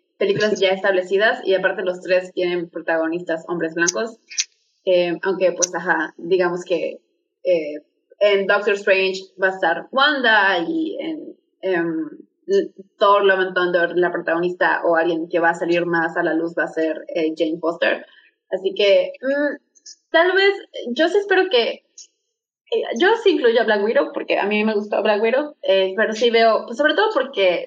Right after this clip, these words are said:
Speaker 1: pasó que se atrasó por la pandemia, creo que eso es lo que, pues, desfasa un poco, porque creo que sí debió haber salido mucho antes, desde antes, desde, eh,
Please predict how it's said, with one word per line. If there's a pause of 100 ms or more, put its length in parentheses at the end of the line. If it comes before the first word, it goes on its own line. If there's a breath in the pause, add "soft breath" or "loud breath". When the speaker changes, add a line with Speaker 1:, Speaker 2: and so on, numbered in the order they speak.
Speaker 1:
pasó
que
se
atrasó
por
la
pandemia,
creo
que
eso
es
lo
que, (460)
pues, (100)
desfasa
un
poco,
porque
creo
que
sí
debió
haber
salido
mucho
antes, (320)
desde
antes,
desde,
eh,